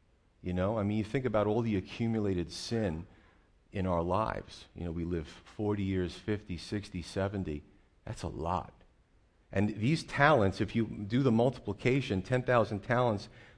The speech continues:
times seventy pounds per talent is seven hundred thousand pounds. And again, Jesus gives this astronomical figure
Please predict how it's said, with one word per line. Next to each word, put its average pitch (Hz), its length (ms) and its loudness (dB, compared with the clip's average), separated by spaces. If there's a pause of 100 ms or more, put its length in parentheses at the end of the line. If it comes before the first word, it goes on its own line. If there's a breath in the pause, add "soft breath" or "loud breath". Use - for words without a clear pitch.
times 101 280 2
seventy 117 360 2
pounds 113 420 2
per - 220 -2
talent 117 460 0 (300 loud breath)
is 101 140 0
seven 131 400 2
hundred 113 420 0
thousand 110 540 0
pounds. 120 560 -2
And 113 240 -2
again, 110 460 2
Jesus 120 400 0
gives 117 240 2
this 104 260 -6
astronomical 110 760 0
figure 104 480 0